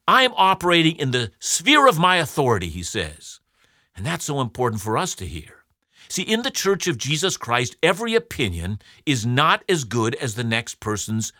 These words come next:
opinion. The truth of Jesus is not a matter of opinion. In the church, God has established a hierarchy. You don't like that? Listen up.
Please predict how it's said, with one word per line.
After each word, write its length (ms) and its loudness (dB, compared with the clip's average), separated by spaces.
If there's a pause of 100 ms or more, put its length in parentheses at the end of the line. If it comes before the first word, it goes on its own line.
(120)
opinion. 480 0 (640)
The 80 -2
truth 380 0
of 100 -4
Jesus 600 -2
is 120 -4
not 320 2
a 60 0
matter 440 0 (160)
of 200 0
opinion. 540 -2 (580)
In 140 2
the 80 0
church, 460 0
God 220 2
has 140 -4
established 680 -2
a 40 -6
hierarchy. 800 -4 (340)
You 80 -12
don't 160 -2
like 240 2
that? 320 -2 (400)
Listen 320 -4
up. 240 -2